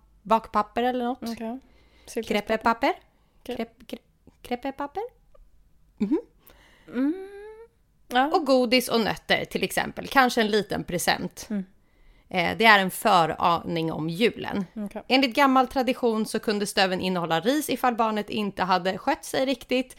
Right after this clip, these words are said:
Speaker 2: Mm.
Speaker 1: under året, eh, så att det hade tid på sig att bättra sig innan jul.
Speaker 2: Mhm.
Speaker 1: Eh, så det man gör alltså är att, eh, den sjätte december så ställer man sina skor nedanför sängen eller utanför dörren.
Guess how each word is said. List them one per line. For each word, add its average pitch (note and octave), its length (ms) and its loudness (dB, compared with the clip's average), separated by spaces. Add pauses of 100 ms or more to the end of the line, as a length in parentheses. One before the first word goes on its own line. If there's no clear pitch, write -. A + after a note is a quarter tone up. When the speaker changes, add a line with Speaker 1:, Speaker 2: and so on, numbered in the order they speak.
(120)
Speaker 2:
Mm. G3+ 260 -4
Speaker 1:
under C4 240 6
året, G#3+ 540 4 (120)
eh, G3+ 240 -4
så - 120 -2
att G#3+ 100 -2
det G#3+ 60 0
hade G#3 180 0
tid G#3 340 -2
på F#3 140 0
sig F3+ 120 -4
att - 80 -6
bättra - 360 -4
sig - 140 -6
innan D#3+ 260 -6
jul. - 380 -8 (160)
Speaker 2:
Mhm. F#3+ 300 -8 (440)
Speaker 1:
Eh, G3 200 4
så A#3 100 -2
det A#3 120 4
man A#3 160 2
gör G#3 340 6
alltså E3 440 -2
är E3+ 220 0
att, - 300 -8 (100)
eh, E3 200 -4
den G3 120 0
sjätte A3+ 240 0
december F3 500 0
så E3+ 140 -6
ställer D#3+ 320 -2
man E3+ 160 -6
sina - 280 -6
skor E4+ 320 -2
nedanför D4+ 280 -2
sängen A#3 420 -2
eller A3 140 -2
utanför A#3 300 -2
dörren. F#3 520 2